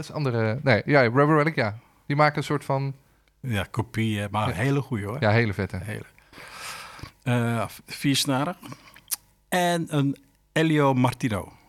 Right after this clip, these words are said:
Speaker 1: Ah, Elio is fantastisch.
Speaker 2: Vijf, eh, vijfsnarig.
Speaker 1: Ja.
Speaker 2: En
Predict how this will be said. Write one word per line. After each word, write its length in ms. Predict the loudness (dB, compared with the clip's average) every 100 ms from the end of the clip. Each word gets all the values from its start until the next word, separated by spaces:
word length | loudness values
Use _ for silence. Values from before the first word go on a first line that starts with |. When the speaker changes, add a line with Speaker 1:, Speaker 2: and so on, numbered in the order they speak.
| _ -20 _ _ _ _ _ _ _
Speaker 1:
Ah, 240 | -8 -4 -2
Elio 180 | -2 -2
is 60 |
fantastisch. 480 | -4 -2 -2 -2 -6 -6
Speaker 2:
Vijf, 220 | -4 -4 -4 -10 -8
eh, 160 | -4 -4
vijfsnarig. 640 | -2 -4 -4 -8 -10 -8
Speaker 1:
Ja. 220 | 0 0 0 _ _ _ -20 -20 -20 -20 -20 -20 -20 -20 -20 -20 _ _ _ _ _
Speaker 2:
En 440 | 0 0 0 -2